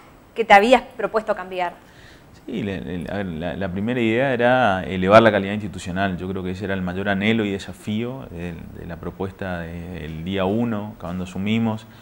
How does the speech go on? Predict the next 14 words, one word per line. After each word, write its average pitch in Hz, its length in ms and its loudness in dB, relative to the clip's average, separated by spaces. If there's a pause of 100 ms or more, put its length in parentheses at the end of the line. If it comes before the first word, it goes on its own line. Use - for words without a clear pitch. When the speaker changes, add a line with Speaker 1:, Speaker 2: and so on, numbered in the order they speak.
(400)
Speaker 2:
Eh, 87 180 -6
tomamos 107 340 2
decisiones 104 520 -2
de 92 40 -4
fondo, 143 360 0
por 87 100 -6
ejemplo, 98 320 -6
el 90 60 -6
proceso 95 560 -4
de, 85 160 -6 (340)
de 92 120 -2
digitalización 95 880 -4
que 95 120 -4
ha, 92 280 -4